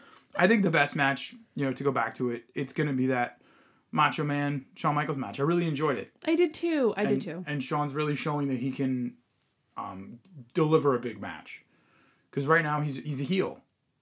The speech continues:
Speaker 1: And he's got that heel energy. And he's really showing he can deliver that match with, with Macho Man. 'Cause you're really enjoying it. I'm actually like, "Wow." I, I actually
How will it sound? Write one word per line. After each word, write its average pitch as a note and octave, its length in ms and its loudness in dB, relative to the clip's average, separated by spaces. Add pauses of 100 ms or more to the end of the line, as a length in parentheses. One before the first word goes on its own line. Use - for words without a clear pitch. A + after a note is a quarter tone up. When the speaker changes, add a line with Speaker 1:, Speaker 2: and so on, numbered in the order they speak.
(180)
Speaker 1:
And C3+ 160 -2
he's A#2+ 80 -8
got C3+ 160 2
that C#3 120 0
heel D3+ 200 0
energy. C#3+ 460 -6 (520)
And C#3 120 -4
he's C3+ 100 -4
really D3 180 2
showing C3+ 320 0
he C3+ 80 -2
can A#2+ 120 -8
deliver C3 300 -2
that A2 180 -2
match G#2+ 320 -10
with, A#2 160 -6 (140)
with C3+ 200 0
Macho E3 260 -2
Man. F2+ 240 -10
'Cause A2 140 -10
you're C3+ 100 -4
really D3 400 2
enjoying C#3+ 360 0
it. F2 100 -10
I'm G2+ 100 -12
actually B2 340 -6
like, A#2+ 100 -10
"Wow." E2 440 -2
I, C3+ 300 -2
I C3 100 -8
actually D3+ 640 -2